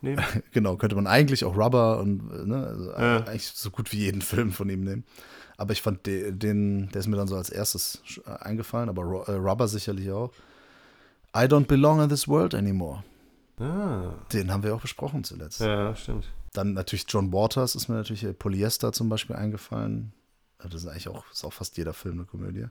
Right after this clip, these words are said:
Speaker 2: Ja, Team America.
Speaker 1: Stimmt.
Speaker 2: Von Trey Parker und Ma-, äh, Orgasmo, auch von Trey Parker und Matt Stone.
Speaker 1: Oder die ganzen Troma-Geschichten.
Speaker 2: Ja, zum Beispiel.
Speaker 1: Toxic Avenger.
Speaker 2: Nee, das ist ein Drama.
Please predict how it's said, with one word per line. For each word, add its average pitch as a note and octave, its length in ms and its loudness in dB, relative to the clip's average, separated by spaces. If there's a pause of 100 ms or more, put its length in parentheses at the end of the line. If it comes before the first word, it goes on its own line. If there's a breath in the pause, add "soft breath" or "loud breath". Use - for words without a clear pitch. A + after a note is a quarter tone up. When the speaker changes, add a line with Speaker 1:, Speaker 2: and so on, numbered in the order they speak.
(120)
Speaker 2:
Ja, G#2+ 160 -4
Team D3 240 6
America. A#2+ 540 2 (260)
Speaker 1:
Stimmt. - 460 -2 (200)
Speaker 2:
Von - 200 -8
Trey F#2+ 160 -6
Parker G2 300 -4
und F2+ 80 -4
Ma-, F2+ 80 -6
äh, A2+ 140 2 (100)
Orgasmo, A#2 840 6 (180)
auch B2+ 140 0
von G2 160 -2
Trey - 160 -2
Parker F#2 300 -2
und F2+ 120 -4
Matt F2 160 -6
Stone. F#2+ 240 -8 (100)
Speaker 1:
Oder F2+ 200 2
die F#2 100 0
ganzen G2 280 0
Troma-Geschichten. F2+ 760 -6 (300)
Speaker 2:
Ja, G#2+ 320 -4
zum - 180 -6
Beispiel. A#2 320 -6 (140)
Speaker 1:
Toxic G2 420 -4
Avenger. G2 720 -6 (260)
Speaker 2:
Nee, E2+ 120 0
das - 240 -4
ist F#2+ 140 0
ein E2 80 -4
Drama. D2+ 460 -10